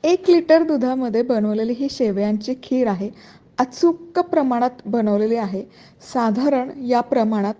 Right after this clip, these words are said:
चार ते सहा जणांची खीर व्यवस्थित बनवून हो-, तयार होते. एकदम, एकदम रिच,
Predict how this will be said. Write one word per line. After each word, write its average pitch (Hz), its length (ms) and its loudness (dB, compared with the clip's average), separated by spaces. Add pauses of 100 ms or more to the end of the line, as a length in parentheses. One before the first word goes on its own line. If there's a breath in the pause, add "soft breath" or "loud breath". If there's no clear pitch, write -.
(180)
चार 247 280 2 (100)
ते 320 80 0
सहा 247 320 -2
जणांची 226 560 -2
खीर 233 220 -2
व्यवस्थित 226 840 -2
बनवून 214 400 2
हो-, 208 360 -6
तयार 196 200 -2
होते. 208 340 -8 (720 loud breath)
एकदम, 247 840 0 (380)
एकदम 233 540 -2
रिच, 262 520 -2